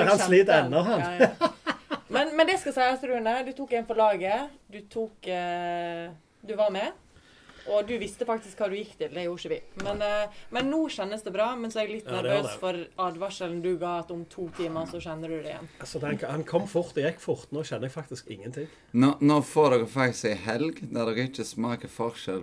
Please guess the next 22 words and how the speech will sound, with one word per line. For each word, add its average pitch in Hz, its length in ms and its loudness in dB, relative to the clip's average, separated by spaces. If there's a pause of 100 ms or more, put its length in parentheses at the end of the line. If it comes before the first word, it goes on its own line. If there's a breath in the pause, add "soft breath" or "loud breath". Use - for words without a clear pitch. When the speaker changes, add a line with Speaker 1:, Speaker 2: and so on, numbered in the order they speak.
Speaker 3:
på 95 160 -4
ostepop, - 720 -6 (160)
paprikachips 107 880 -4
og 95 60 -10
salt 98 260 -4
Speaker 1:
Ja, - 60 -6
Speaker 3:
og 220 80 -6
Speaker 1:
men 330 80 0
det - 0 -
er - 80 -2
Speaker 3:
pepper. - 80 -10
Speaker 1:
spennende. 185 320 -4
Speaker 3:
Så 220 160 2
Speaker 1:
Dere 110 80 0
Speaker 3:
gale 123 320 4
er 98 60 2
det - 180 4
Speaker 1:
prøver 123 160 2
masse - 160 0
Speaker 3:
faktisk. 349 80 2
Speaker 1:
ny 339 160 2
mat. - 480 -4